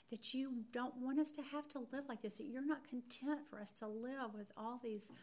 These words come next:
lies we've believed and these false hopes that we've hung our, um, well-being on, Lord, that you want us to have authentic, true hope, because that is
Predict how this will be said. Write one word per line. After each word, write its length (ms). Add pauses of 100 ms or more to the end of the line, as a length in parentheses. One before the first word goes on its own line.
(160)
lies 600
we've 220
believed 560
and 100
these 220 (100)
false 460
hopes 260
that 220
we've 280
hung 220
our, 180 (560)
um, 360
well-being 680
on, 140 (100)
Lord, 200
that 120
you 360
want 220
us 120
to 120 (240)
have 220
authentic, 760 (120)
true 560 (240)
hope, 220 (560)
because 320 (300)
that 300
is 120